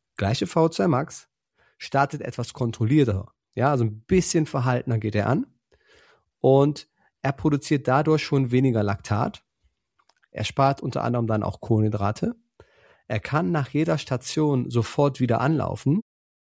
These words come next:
und genau deshalb läuft er am Ende die bessere Gesamtzeit. Nicht, weil er fitter ist, sondern weil sein Stoffwechsel effizienter arbeitet.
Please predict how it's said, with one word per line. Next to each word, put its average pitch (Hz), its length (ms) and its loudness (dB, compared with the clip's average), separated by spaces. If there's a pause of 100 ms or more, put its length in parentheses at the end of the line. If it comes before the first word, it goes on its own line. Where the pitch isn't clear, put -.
(120)
und 120 160 0
genau 113 280 2
deshalb 180 640 0
läuft 120 320 2
er 110 80 2
am 107 100 -2
Ende 147 340 2
die 120 140 -2
bessere 113 400 0
Gesamtzeit. 104 680 -4 (240)
Nicht, 160 260 4
weil 165 140 4
er 165 80 0
fitter 101 340 -4
ist, 143 360 -6 (640)
sondern 165 520 4
weil 110 160 2
sein 98 140 0
Stoffwechsel 127 760 -2
effizienter 98 680 -4
arbeitet. - 680 -6